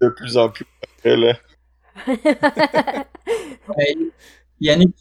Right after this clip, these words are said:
Speaker 3: tu, tu connais un petit peu Mathieu, euh, t'es, tu, tu le vois avec, euh, son sourire, son allure et tout ça. Revenir de la Transalpine, puis juste regarder Marianne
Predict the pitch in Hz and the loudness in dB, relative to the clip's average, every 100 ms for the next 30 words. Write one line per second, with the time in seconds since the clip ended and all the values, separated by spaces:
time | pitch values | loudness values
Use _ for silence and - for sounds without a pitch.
0 | - _ - 143 127 127 156 139 143 139 | -20 _ -4 -4 -4 0 2 4 4 4
1 | 131 123 117 120 139 151 135 120 - 143 | 4 2 -2 -4 -2 2 2 2 0 0
2 | 147 131 117 110 107 101 98 90 95 101 | 4 4 2 0 0 -2 -2 -6 -8 -10
3 | - 117 113 _ - 117 - 131 123 123 | -4 -4 -4 _ -12 -10 -6 -4 -4 -4
4 | 135 151 160 151 123 117 117 123 107 110 | 0 4 4 4 2 -2 -4 -2 -2 -2
5 | - 117 117 127 120 131 131 - 120 117 | -2 -4 -4 -4 -2 0 -2 -2 0 0
6 | 113 117 123 127 127 123 117 - 151 202 | 0 0 -2 -2 -2 -2 -4 -6 -8 -8
7 | - - _ 127 127 156 139 160 175 165 | -18 -20 _ -6 2 4 2 0 0 2
8 | 135 123 123 143 139 135 123 117 143 147 | 4 2 0 -2 0 2 2 0 0 0
9 | 139 131 120 120 139 170 165 - 131 120 | -2 -2 -2 0 0 0 -2 -4 -2 0
10 | 123 139 143 131 120 127 131 135 131 127 | 2 0 0 0 2 2 2 2 0 -4